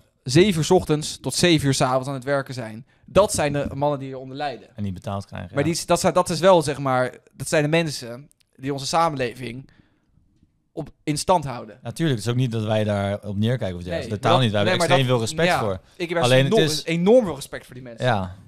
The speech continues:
Speaker 1: Misschien wel meer respect dan, dan, dan vele anderen.
Speaker 2: Meer dan een, eh, social media content
Speaker 1: Ja.
Speaker 2: manager bij een agency in Amsterdam.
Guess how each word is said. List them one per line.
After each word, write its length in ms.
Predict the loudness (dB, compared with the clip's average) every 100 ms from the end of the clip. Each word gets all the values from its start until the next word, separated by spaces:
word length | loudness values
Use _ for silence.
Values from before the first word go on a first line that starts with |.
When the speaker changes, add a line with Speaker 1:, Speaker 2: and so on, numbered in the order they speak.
| -20
Speaker 1:
Misschien 200 | -14 -6
wel 100 | -2
meer 200 | 0 -2
respect 520 | -2 -4 0 -2 -2 -18 -12
dan, 280 | -10 -10 -12
dan, 260 | -14 -14 -14
dan 260 | -14 -14 -12
vele 360 | -2 0 0
anderen. 340 | -2 -6 -8 -12 -20 -20 -12
Speaker 2:
Meer 260 | 0 2
dan 180 | 2 2
een, 220 | 0 0
eh, 40 | -2
social 500 | 0 0 0 -4 -2
media 460 | 0 2 2 0
content 300 | -2 0 0
Speaker 1:
Ja. 100 | 2
Speaker 2:
manager 520 | 2 2 0 0 -2 0
bij 300 | 0 0 -2
een 160 | -2
agency 460 | -2 0 -2 -4 -6
in 200 | -6 -6
Amsterdam. 500 | -8 -8 -8 -8